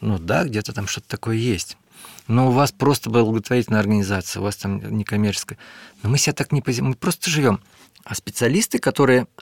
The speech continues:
а, анализируют ситуацию на рынке, они дают определение явлениям каким-то.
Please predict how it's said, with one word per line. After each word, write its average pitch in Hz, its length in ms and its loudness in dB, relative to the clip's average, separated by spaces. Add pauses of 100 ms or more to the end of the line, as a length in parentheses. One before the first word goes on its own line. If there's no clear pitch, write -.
(100)
а, 117 400 0
анализируют 113 760 2
ситуацию 101 480 -2
на 101 60 0
рынке, 92 360 -6 (380)
они 147 480 2
дают 120 520 2
определение 123 920 2
явлениям 117 600 4
каким-то. - 420 -14